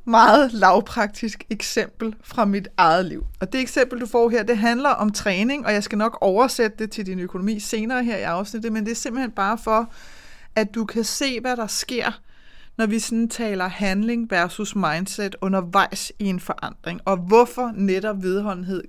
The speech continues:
kan blive den afgørende faktor. Det, som jeg satte mig for, da jeg, øh, sådan genoptog, kan man vel godt kalde det, min, øh, min træning, det var,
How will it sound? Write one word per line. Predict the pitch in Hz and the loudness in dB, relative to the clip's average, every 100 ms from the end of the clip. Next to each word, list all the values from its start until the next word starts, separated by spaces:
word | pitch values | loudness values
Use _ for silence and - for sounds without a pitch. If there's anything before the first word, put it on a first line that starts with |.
| - | -14
kan | - 214 208 - | -8 -6 -8 -14
blive | - 180 180 | -10 -8 -6
den | 185 180 - - | -8 -12 -4 0
afgørende | 165 - 185 139 147 - - | 0 0 -6 -6 -10 -16 -20
faktor. | - - - - - - - - - - - - - - - - - - - - - | -4 -4 -4 -16 -18 -20 -20 -20 -18 -18 -20 -20 -20 -20 -20 -20 -20 -20 -20 -20 2
Det, | 311 | 2
som | 294 311 | 4 4
jeg | 233 240 | 6 4
satte | 254 233 196 | 2 0 -2
mig | |
for, | 196 160 160 - - - - | -2 -2 -2 -8 -20 -20 -2
da | 214 202 | 2 4
jeg, | 190 190 196 202 | 4 2 0 -8
øh, | |
sådan | 196 208 202 | -2 -2 2
genoptog, | 214 233 247 - 208 - | 4 4 0 -2 -2 0
kan | 196 | -4
man | 156 | -4
vel | 147 | 0
godt | 170 170 | 0 2
kalde | 175 151 190 | -2 -2 -4
det, | 190 | -4
min, | 190 190 180 165 156 | 0 0 0 -4 -6
øh, | 147 131 - 180 - | -8 -10 -12 -14 0
min | 208 202 | 4 4
træning, | - 147 143 - - _ _ - _ _ - - _ - - - - - - | 0 -4 -4 -12 -20 _ _ -20 _ _ -20 -20 _ -20 -20 -20 -20 -20 -6
det | 269 233 | -2 6
var, | 220 208 233 | 8 8 4